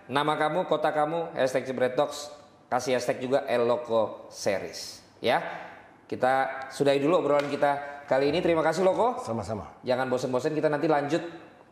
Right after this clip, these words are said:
Speaker 1: kasih kejutan jebretin kota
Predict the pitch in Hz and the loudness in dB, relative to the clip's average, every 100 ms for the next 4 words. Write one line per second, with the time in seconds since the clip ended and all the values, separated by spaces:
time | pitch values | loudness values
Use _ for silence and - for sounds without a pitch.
0 | _ _ _ - 131 143 131 135 139 139 | _ _ _ -4 -2 -2 0 0 0 0
1 | 135 127 131 - 170 175 170 - - - | 0 2 2 2 0 -2 -6 -10 -12 -14
2 | - 127 147 - 151 147 143 143 | -4 0 0 0 2 2 2 0